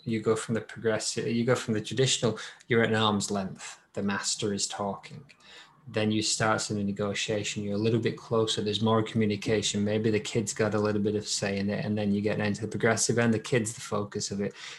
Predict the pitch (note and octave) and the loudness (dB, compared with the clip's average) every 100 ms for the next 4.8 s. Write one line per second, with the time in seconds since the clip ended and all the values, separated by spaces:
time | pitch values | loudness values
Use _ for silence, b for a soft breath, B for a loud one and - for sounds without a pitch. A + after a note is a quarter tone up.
0 | B - C#3+ A#2+ C3 - - G2+ A2 G2+ | B -2 0 4 2 2 0 -2 0 0
1 | G2+ G2 B B B _ - G#2+ G#2 G#2 | 0 -4 B B B _ -8 -2 -2 2
2 | A2+ A#2+ A#2+ - A#2+ G#2+ G2+ G2+ G2+ G2 | 2 4 2 0 2 2 2 0 0 2
3 | G2+ A2 - - A2+ A2 G2+ G2+ G#2 G2 | 2 0 -4 -2 2 2 2 0 -2 0
4 | G#2 A2+ B2+ A#2 - G2+ F#2+ | 2 4 4 4 0 -4 -4